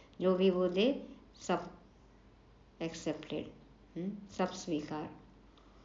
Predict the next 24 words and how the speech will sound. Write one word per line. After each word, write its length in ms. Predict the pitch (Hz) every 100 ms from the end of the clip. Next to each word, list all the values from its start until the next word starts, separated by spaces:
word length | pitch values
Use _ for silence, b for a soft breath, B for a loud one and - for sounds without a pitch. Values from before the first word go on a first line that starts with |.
| - - - - - - - - - - - - - 190
अब 60 |
बाप 280 | 170 165 175
अपने 240 | 190 196 190
बच्चों 320 | 185 - 190
को 140 | 196
दुख 220 | 185 180
देंगे? 400 | 185 196 294 247 - - - - - - - - - - - - - - - _ _ _ _ _ b b b b _
जो 220 | 190 196 214
भी 180 | 277
संबंधी 680 | 311 233 190 180 180 180 185
आदि 340 | 170 160 165
हैं, 640 | 165 170 196 220 - - -
उन 220 | 220 254
सबसे 560 | - 175 - - 208
ममत्व 560 | 214 175 165 170 - 208
तोड़ 400 | 208 165 165 185
देना 460 | 190 151 147 151 151
है। 220 | 151 - - -
हाँ, 420 | 160 180 202 - - -
घर 200 | 160 165
गृहस्थी 420 | 165 180 175 -
में 180 | 190 175
रहना 320 | 165 165 190
है, 220 | 185 160